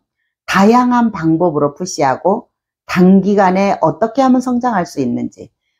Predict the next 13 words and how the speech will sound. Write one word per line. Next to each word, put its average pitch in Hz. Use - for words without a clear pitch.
성장하기 247
위해서 156
어떻게 156
집중하고, 131
어, 120
배운 202
것을 220
즉시 226
실행할 233
수 196
있는지를, 143
예, 101
보고 196